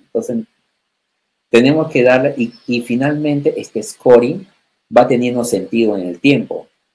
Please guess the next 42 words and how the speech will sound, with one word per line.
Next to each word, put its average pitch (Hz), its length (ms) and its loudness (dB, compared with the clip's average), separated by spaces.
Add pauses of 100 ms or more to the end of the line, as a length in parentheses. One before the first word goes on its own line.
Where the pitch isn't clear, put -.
porque 107 640 0 (100)
en, 110 420 -4
a 107 100 -6
medida 123 280 0
que 139 140 -2
va 135 120 0
pasando, 101 540 -6 (340)
eh, 87 100 -12
por 110 160 -2
decir, 135 280 -2
estas 143 200 -10
personas 113 640 -6 (360)
van 131 380 2
a 135 40 2
visitar 117 380 0
tu 110 80 -6
página 98 380 -4
web, 127 280 0 (640)
pero 131 220 4
no 151 160 -2
sabes - 440 -6
si 87 120 -10
visitó - 380 -10
tu 92 120 -8
página 90 380 -6
web, 98 400 -2
cuánto 123 280 -4
tiempo 110 340 -8
se - 160 -12
quedó. 104 480 -2 (520)
Entonces, 131 580 -2
pero 107 220 -2
si 104 300 -8
al 101 180 -4
estar 147 320 0
en 117 100 -2
el 101 60 -8
C 123 120 0
R 107 240 2
M, 120 260 -8 (300)
este, 123 640 -6
este, 123 500 -4